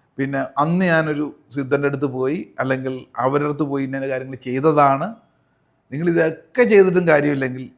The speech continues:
എന്താ, തുരുമ്പിന് പുറത്ത് പെയിന്റ് അടിക്കുന്ന പോലെ. already ഉള്ളിൽ കിടക്കുന്നത് എടുത്ത് കളയാതെ പുറമേ എന്ത് ചെയ്തിട്ടും കാര്യമില്ല. ഇരുമ്പുള്ള ഒരു പ്രതലത്തിൽ തുരുമ്പുകൾ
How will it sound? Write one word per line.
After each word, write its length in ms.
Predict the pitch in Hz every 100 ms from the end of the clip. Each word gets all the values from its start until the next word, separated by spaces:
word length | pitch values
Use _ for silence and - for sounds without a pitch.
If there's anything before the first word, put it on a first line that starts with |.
| -
എന്താ, 180 | 131 120 120 - _ _ _ _ -
തുരുമ്പിന് 360 | 151 160 175
പുറത്ത് 260 | 160 139 139
പെയിന്റ് 220 | 120 120
അടിക്കുന്ന 280 | 120 117 113
പോലെ. 240 | 110 - - _ _ _ _ _ _ _ -
already 280 | 117 147 185
ഉള്ളിൽ 180 | 156 180 196
കിടക്കുന്നത് 480 | 180 175 185 185 196 - _ _ _
എടുത്ത് 240 | 135 156 190
കളയാതെ 320 | 170 170 175 160
പുറമേ 300 | 156 160 170 165 147
എന്ത് 120 | 156
ചെയ്തിട്ടും 260 | 165 165 170
കാര്യമില്ല. 400 | 156 160 156 - - _ _ _ _ _ _ _
ഇരുമ്പുള്ള 400 | 135 160 165 165 160 - - _
ഒരു 160 | 156 156 156 156
പ്രതലത്തിൽ 420 | 151 151 151 151 127 - 165
തുരുമ്പുകൾ 320 | 185 208